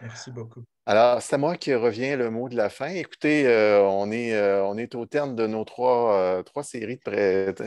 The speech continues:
Speaker 2: séries de présentations. Euh, c'était vraiment très, très enrichissant. On a tout conservé ça, tout enregistré, hein, et ça va être, euh, accessible par la suite d'ailleurs, là. Euh, alors, euh, merci beaucoup à nos créateurs et créatrices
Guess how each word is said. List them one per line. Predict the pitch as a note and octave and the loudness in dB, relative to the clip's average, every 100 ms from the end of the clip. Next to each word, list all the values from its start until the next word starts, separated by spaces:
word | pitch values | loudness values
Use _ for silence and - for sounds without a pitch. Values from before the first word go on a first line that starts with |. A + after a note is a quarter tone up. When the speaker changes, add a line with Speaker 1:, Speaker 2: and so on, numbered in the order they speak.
| G2 | -10
Speaker 2:
séries | - A2+ | -6 -6
de | A2+ | -4
présentations. | A2+ G#2+ G#2 G2+ F2+ - C#3+ D#3+ A2+ | -6 -4 -2 0 0 -2 -4 -2 2
Euh, | G2 F2+ | 2 2
c'était | F#2 - G2+ | -2 -2 -2
vraiment | G2 F#2+ G2+ G2+ | 0 -2 -4 -4
très, | - | -6
très | A2+ A#2 A2+ | -8 -6 -6
enrichissant. | G#2 G2+ - - D#3 | -6 -6 -8 -8 -8
On | A#2+ G#2+ | -4 -2
a | |
tout | G#2+ - | -2 -2
conservé | B2+ - A#2+ A2+ | -2 0 2 2
ça, | - B2+ | 0 -6
tout | - | -4
enregistré, | A2 G#2 A2 G#2 - A#2+ G2+ | -4 -4 -6 -10 -2 0 2
hein, | G2+ G#2+ G2 | 0 -2 -4
et | |
ça | G2 F#2 | -2 -4
va | F2+ | -2
être, | G2+ G2+ | -4 0
euh, | G2+ F#2 F2+ | 0 2 0
accessible | F#2 - G2 B2 B2 A2+ F#2+ | -4 -10 -12 -12 -8 -4 -2
par | G2+ | -2
la | G2+ | -2
suite | F#2 C#3 | -4 -6
d'ailleurs, | G#2 F#2 G#2+ C3+ | -4 -2 -2 -4
là. | B2+ - - - - - | -8 -10 -16 -16 -16 -6
Euh, | - G2 G2 | -2 2 2
alors, | - G2+ G#2 A2 G2 | 0 0 2 2 0
euh, | F#2+ F#2+ F#2+ F#2+ | 0 0 0 -2
merci | G2+ A2 D#3+ | -4 -6 -6
beaucoup | D#3 D#3 D#3+ | -4 -2 0
à | C#3 | 0
nos | A#2+ | -4
créateurs | A#2 B2 A#2 A#2 B2 | -6 -4 -2 -2 -6
et | |
créatrices | A#2 A#2 A2 - B2+ - - - | -6 -8 -8 -8 -12 -12 -16 -20